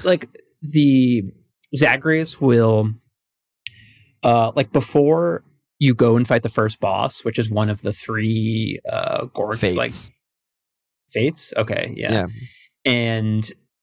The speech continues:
Speaker 1: he just guesses which one it's gonna be.
Speaker 2: Oh, I love that. I love that subtle little dialogue. Yeah.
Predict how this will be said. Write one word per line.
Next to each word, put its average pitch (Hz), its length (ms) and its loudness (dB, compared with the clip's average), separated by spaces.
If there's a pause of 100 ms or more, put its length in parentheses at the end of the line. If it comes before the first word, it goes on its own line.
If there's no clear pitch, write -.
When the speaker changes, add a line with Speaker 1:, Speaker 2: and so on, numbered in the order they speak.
(260)
Speaker 1:
he 156 140 2
just 147 200 -2
guesses 120 460 0
which 123 180 -2
one 110 180 0
it's 110 140 -2
gonna 113 220 0
be. 131 400 -6 (540)
Speaker 2:
Oh, 139 220 4
I 113 220 0
love 120 720 0
that. 92 380 -2
I 120 120 2
love 127 440 2
that 131 280 2
subtle 117 400 0
little 110 240 0
dialogue. 104 600 -2
Yeah. 110 440 -2